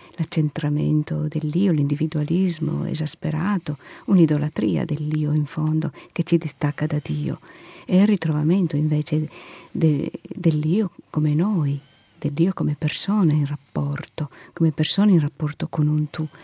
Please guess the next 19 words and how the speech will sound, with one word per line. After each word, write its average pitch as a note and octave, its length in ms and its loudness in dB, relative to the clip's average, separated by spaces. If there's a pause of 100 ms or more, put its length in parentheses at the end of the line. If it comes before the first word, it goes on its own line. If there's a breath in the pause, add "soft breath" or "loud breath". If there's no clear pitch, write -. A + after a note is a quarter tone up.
(240 loud breath)
Questo - 240 -2
è - 20 2
un D3 60 0
percorso D3+ 640 -2
da D3 100 -4
fare, D3+ 320 -4
un D3 160 0
annuncio D#3+ 540 2
da C#3+ 120 -4
dare, C#3+ 460 -6 (260 loud breath)
è - 60 -6
una D#3 140 0
mano D#3+ 300 2
da C#3+ 160 -2
tendere D3 440 0
perché D3 320 -8
questo D#3 260 -6
possa D3 300 -6
avvenire. D3 380 -4